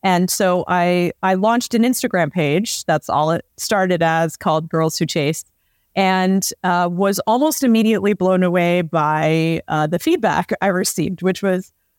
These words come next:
overwhelming and positive and lots of excitement.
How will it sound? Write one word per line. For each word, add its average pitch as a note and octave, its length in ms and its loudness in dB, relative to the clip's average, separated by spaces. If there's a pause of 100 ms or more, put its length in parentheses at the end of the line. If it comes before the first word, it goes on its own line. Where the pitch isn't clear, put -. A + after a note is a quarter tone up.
(140)
overwhelming A#3+ 920 2
and G3 300 0
positive F3 800 0
and E3+ 380 0
lots F#3 280 -2
of E3 80 -2
excitement. E3+ 840 -2